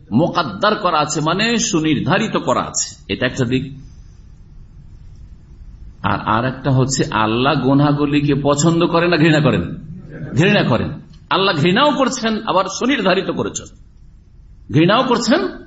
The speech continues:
আর সুনির্ধারিত করেছেন।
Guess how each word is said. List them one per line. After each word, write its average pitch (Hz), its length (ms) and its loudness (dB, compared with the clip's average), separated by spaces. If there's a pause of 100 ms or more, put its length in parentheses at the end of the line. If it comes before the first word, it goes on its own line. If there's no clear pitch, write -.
(140)
আর 254 220 2 (800)
সুনির্ধারিত 285 600 2
করেছেন। 165 760 0